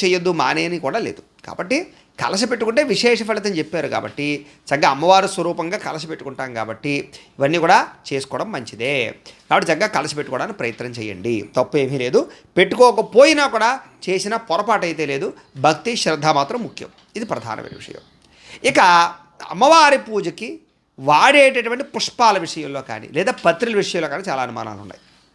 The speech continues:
అయితే అన్ని రకాల పత్రులు ఏది పడితే అది అమ్మవారికి పూజ చేయమని ఎక్కడ చెప్పలేదు.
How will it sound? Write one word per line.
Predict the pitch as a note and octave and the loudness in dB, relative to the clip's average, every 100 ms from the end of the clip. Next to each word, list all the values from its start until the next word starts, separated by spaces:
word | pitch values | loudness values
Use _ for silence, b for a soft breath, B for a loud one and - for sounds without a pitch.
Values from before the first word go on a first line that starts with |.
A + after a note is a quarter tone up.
| b b b b - | b b b b 0
అయితే | F#3+ A#3+ F#3+ | 4 6 4
అన్ని | B2 D#3 G3+ | 2 0 2
రకాల | G3 G3 G3 | 2 2 2
పత్రులు | F#3+ F#3 F#3+ F#3+ | 0 -4 -4 -2
ఏది | D#3+ E3+ | -2 -2
పడితే | F#3 F3+ F#3 | -4 -2 -2
అది | F3 F#3 - | -2 -8 -8
అమ్మవారికి | C3 E3 F3 E3+ | 0 2 0 -4
పూజ | D3+ C#3+ | -6 -4
చేయమని | D#3 D3+ | -4 -6
ఎక్కడ | - D#3 D3 | -6 -8 -8
చెప్పలేదు. | A2+ D3 A#2 | -8 -10 -10